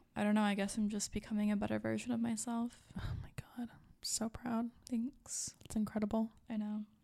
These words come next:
Speaker 1: <laughs> Um, so we've talked a lot on the pod about how men are trash.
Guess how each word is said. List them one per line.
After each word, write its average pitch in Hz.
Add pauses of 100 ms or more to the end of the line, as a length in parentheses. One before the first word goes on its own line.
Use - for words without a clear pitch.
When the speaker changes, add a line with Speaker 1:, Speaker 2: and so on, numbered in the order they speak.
(520)
Speaker 1:
<laughs> 254 (220)
Um, 220
so -
we've 269
talked 453
a 294
lot 196
on 196
the 190
pod 185
about 180 (140)
how 196
men 185
are 185
trash. 180